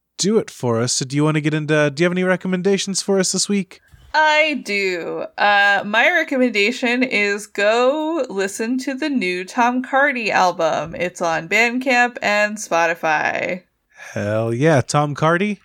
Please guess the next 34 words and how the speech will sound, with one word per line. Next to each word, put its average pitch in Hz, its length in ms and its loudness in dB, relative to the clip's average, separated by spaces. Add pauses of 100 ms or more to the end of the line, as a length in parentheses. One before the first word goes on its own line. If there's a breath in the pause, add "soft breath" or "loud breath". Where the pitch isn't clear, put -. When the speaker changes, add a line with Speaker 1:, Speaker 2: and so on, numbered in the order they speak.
(380)
Speaker 2:
Yeah, 170 500 0
he's 196 440 -6
an 190 80 -2
Australian 208 680 0
comedy 190 420 0
musician. 175 640 -4
I - 160 -4
like 190 240 -2
him 214 80 -4
a 214 80 0
lot. 196 380 2
You've - 240 -14
probably 190 500 0
seen 185 580 -6 (380 soft breath)
his 185 500 0
videos 190 800 2
on 165 300 -2
TikTok 190 640 0
or 175 140 0
YouTube 180 580 -2
or 170 100 -2
whatever. 175 640 0 (460 soft breath)
Um, 165 720 0
his 175 480 -4
new 196 160 -4
album 185 640 2
came 190 220 -6
out, 180 360 -2
like, 170 460 -4
last 240 1200 0
week, 254 360 -6
two 202 180 -6
weeks 220 260 -6
ago. 220 500 0